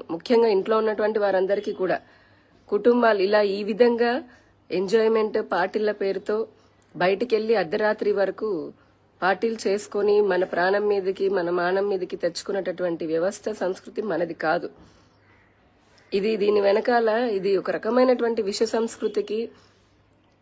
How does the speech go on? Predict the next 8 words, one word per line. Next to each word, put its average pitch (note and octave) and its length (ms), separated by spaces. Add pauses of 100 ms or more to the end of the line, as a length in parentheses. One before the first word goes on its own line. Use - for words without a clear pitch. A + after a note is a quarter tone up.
(100)
తెర F#3+ 240
తీసేటటువంటి G#3 580
ప్రమాదం G3 600
ఉంది. F3 160
కాబట్టి F3 500 (520)
దయచేసి G#3 520 (100)
ఆలోచించండి. F#3+ 760 (1200)
మీకు F#3 200